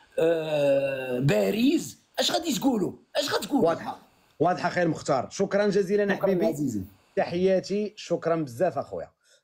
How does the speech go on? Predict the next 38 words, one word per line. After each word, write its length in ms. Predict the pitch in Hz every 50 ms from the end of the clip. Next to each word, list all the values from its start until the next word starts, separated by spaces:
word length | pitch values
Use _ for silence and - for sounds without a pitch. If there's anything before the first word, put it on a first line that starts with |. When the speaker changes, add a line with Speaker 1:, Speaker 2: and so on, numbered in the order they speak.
| _ -
Speaker 2:
الله 120 | - 123 110
يحفظك. 360 | - - - - - - - -
دونك 280 | - 123 120 - -
واضحه 280 | 165 185 185 - - 165
ال-، 80 | 170
ال-، 300 | 135 147 139 123 - 98
ال-، 960 | 131 127 127 120 120 117 107 107 110 - - 107 95 69 53 - - - _ _ _ _ -
لو 160 | 120 131 139
ميساج 420 | 151 160 151 - 170 156 123 107
ديال، 300 | 104 143 143 135 131 117
ديال 240 | 107 123 127 120 120
الرساله 480 | 110 107 101 127 127 - - 123 127 127
ديال، 340 | 107 101 123 120 117 104 95
ديال 180 | 101 110 107
السي، 320 | 101 - - - 113 104 101
السي 240 | - - - -
المختار. 460 | 101 95 92 - - - 90 85 - - - - - - - - -
كو 140 | - 185 180
كانت 360 | - 233 262 294 277 - 170
هاد 180 | 180 202 190
وان، 260 | 180 175 185 185 170 151
تو، 120 | 160 151
تري، 340 | - - 131 143 151 185 - - - _ _ _ _ _ _ _ - - - - _ -
كو 120 | - 165
كانت 220 | 165 196 202 - 170
مكتوبه 500 | 180 - - - 185 180 170 220 247 247
فوق 260 | - 208 190 - 175
من 160 | 180 180 180
العلم 400 | 160 139 123 156 180 196 208 208 208 -
او 140 | 175 170 175
تحت 240 | 165 - - -
العلم 340 | 147 131 123 190 196 208 202
ديال 160 | 165 180 170
الالعاب 400 | 180 175 - 156 151 135 156 151
الاولمبيه، 600 | 147 - 147 139 135 123 117 - 101 92 - - _ _ _ _ _ - - - - - 147
او 280 | 156 165 165 165 170
تحت 280 | 170 170 - 185 - 151
من، 240 | 175 202 208 202